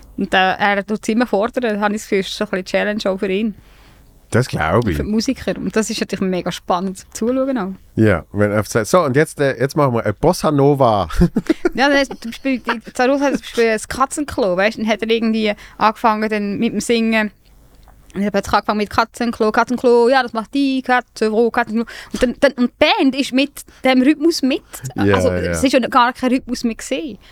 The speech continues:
Speaker 1: Sondern einfach, die sind stoisch, haben die das irgendwie durchgezogen, um irgendwo bei ihm so bleiben und,
Speaker 2: Ja.
Speaker 1: und aber gleich nicht, weil du kannst ja gar nicht.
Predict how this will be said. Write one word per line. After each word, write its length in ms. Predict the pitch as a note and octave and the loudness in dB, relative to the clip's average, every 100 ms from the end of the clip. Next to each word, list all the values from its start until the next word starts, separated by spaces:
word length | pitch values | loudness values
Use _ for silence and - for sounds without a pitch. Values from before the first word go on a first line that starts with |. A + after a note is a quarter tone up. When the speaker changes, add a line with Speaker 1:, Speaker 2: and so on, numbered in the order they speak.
| - - _ - | -20 -20 _ -4
Speaker 1:
Sondern 360 | A#3+ A#3 A3+ - | 0 0 -2 -4
einfach, 280 | D3 - - | -6 -8 -6
die 140 | A#3+ | -2
sind 220 | C4 A#3 | -2 -2
stoisch, 720 | - - C#4+ D4 D#4 F4 E4+ - | -4 2 4 6 4 2 0 0
haben 200 | C4 C4+ | -2 -2
die 100 | B3+ | -2
das 140 | B3+ | -2
irgendwie 260 | C4+ B3+ A3+ | 0 0 2
durchgezogen, 760 | B3+ D#4 - D#4 C#4+ D4+ D4 - | 2 0 0 0 2 0 -2 -2
um 120 | A3+ G#3 | -4 -2
irgendwo 520 | C#4 F#4+ D4 C#4+ F#4 | -2 0 0 2 2
bei 140 | - | 2
ihm 340 | C#4 A#3+ D4 C#4+ | 2 2 2 2
so 320 | C4+ C4 A#3 | 2 0 -2
bleiben 500 | A3+ C#4 F4+ F#4+ F#4+ F#4 | 2 2 2 0 0 2
und, 120 | C#4 | 4
Speaker 2:
Ja. 200 | A#2 G#2 | 4 4
Speaker 1:
und 80 | B3 | 4
aber 120 | A#3+ | 0
gleich 300 | B3 C#4+ F#4 | 0 0 0
nicht, 180 | F#4+ C#4+ | 0 2
weil 80 | A3 | 2
du 20 | |
kannst 180 | - D#4 | 0 -2
ja 80 | F4 | -4
gar 160 | D#4+ | -2
nicht. 220 | D#4 - | -2 -4